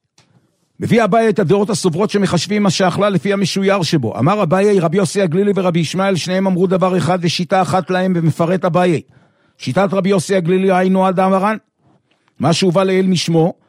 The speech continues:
שבהמה שאכלה חזיז נידון במשויר שבו, כפי מה שיהיה ערכה בימי הקציר, אילו לא הושחתה. ושיטת רבי ישמעאלי, מה דתניא, מה ששנינו בברייתא, נאמר בתורה, לגבי מי שהזיקה בהמתו,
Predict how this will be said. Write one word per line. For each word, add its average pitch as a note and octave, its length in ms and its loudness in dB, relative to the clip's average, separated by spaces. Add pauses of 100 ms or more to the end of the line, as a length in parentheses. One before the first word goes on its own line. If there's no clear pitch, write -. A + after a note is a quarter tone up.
(140)
שבהמה C#3+ 440 0
שאכלה F3+ 320 0
חזיז E3 480 -2
נידון F3+ 320 0
במשויר F3 500 0
שבו, E3+ 280 0
כפי F#3 220 -4
מה F#3+ 100 0
שיהיה E3+ 960 -2
ערכה F#3+ 340 -2
בימי F3+ 240 0
הקציר, F#3+ 520 -2
אילו G3+ 300 -2
לא G3 80 2
הושחתה. G3 540 0 (580)
ושיטת E3+ 340 -4
רבי F#3 200 -2
ישמעאלי, F3 600 0 (520)
מה C#3 180 0
דתניא, F#3+ 440 0
מה F#3 100 0
ששנינו F3+ 460 -2
בברייתא, F3+ 420 0
נאמר F3 320 0
בתורה, F3 500 0 (1160)
לגבי D3+ 340 2
מי G#3 100 2
שהזיקה E3+ 520 -2
בהמתו, E3+ 640 0